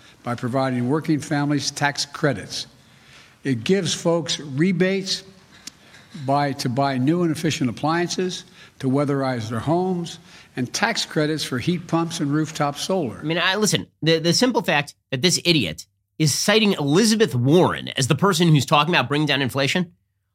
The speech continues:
Speaker 2: again, I return to the clip in which Elizabeth Warren literally said in December of twenty nineteen, "We need looser Federal Reserve monetary policy because the threat of inflation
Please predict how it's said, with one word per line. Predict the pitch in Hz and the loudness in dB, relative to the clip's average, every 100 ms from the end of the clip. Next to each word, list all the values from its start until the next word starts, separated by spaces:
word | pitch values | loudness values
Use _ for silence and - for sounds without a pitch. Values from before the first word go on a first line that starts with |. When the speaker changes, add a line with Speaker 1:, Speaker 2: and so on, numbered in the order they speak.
| - | -4
Speaker 2:
again, | 156 160 101 - _ _ | 0 2 0 -8 _ _
I | - | 2
return | 170 160 240 269 | 2 4 4 4
to | 185 | 0
the | |
clip | - 165 175 | -2 -2 -2
in | 127 | -2
which | 139 156 | 0 0
Elizabeth | 180 180 175 | 2 2 0
Warren | 143 151 135 - | 2 2 2 0
literally | 120 180 277 269 | 2 4 2 2
said | 226 185 | 2 4
in | 127 | 2
December | 127 185 202 | 2 2 2
of | |
twenty | 165 185 | 2 2
nineteen, | 185 165 156 | 2 2 2
"We | 147 | 4
need | 147 | 4
looser | 131 147 240 240 269 | 4 4 4 2 -2
Federal | - 202 214 | 2 2 4
Reserve | 202 165 156 | 2 0 4
monetary | 156 160 165 143 | 4 6 2 0
policy | 135 127 123 | 2 2 0
because | 123 110 | -2 -4
the | 101 | -4
threat | - 185 | 2 2
of | 190 | 2
inflation | 185 156 131 - 82 80 | -2 0 -2 -2 -6 -10